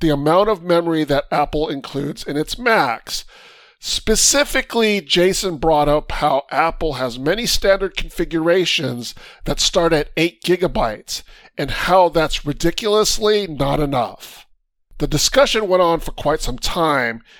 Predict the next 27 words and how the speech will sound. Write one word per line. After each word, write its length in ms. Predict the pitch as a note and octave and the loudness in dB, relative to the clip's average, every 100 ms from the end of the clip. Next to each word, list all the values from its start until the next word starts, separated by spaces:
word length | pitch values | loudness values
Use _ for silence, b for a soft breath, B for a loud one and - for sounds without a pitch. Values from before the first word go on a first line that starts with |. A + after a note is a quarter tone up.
| b | b
It 20 | C#3+ | -4
was 160 | C3+ - | -2 0
over 220 | F3 E3+ | 0 0
twenty-five 580 | - G3 G#3+ - F3 C#3 | -2 0 0 2 0 0
minutes 300 | D#3 D#3 - | -2 -4 -4
before 400 | C3+ - F3 D3 | -8 -6 -8 -4
editing. 520 | C#3+ D3 C3 A#2 G#2+ _ _ _ _ _ _ _ _ - | -2 -2 -2 -6 -10 _ _ _ _ _ _ _ _ -4
With 180 | D3+ | 0
the 100 | - | 2
holiday 420 | D#3 E3+ G3 F#3+ E3 | 2 4 4 4 2
shopping 420 | - G3+ A3+ F#3+ | 2 2 2 -4
season 360 | - F3 C#3+ | -2 -2 -2
here, 460 | D3 D3+ D#3 D#3 D3+ B B B - | -4 -2 0 2 0 B B B -4
I 80 | |
wanted 380 | D3 C#3+ F3 G3+ | 0 2 2 2
to 100 | F#3+ | -2
focus 500 | - F3+ F3 - - | 0 0 0 -2 -4
that 280 | - D3+ D#3 | 0 0 0
show 320 | - D#3+ D3 | -2 0 2
on 160 | E3+ B2+ | 2 0
the 80 | C#3+ | 0
new 200 | D3 D3 | 0 0
Macs, 720 | D#3 F3 B2+ A#2 - - - b b b b | 2 2 2 -4 -6 -6 -6 b b b b
but 140 | D3+ - | -4 0
the 60 | |
ram 420 | D#3 D#3+ G#3+ C4 | 2 4 4 4
discussion 800 | D4 F3+ - E3+ D#3 - E3 D#3+ | 2 -2 0 0 0 0 0 -2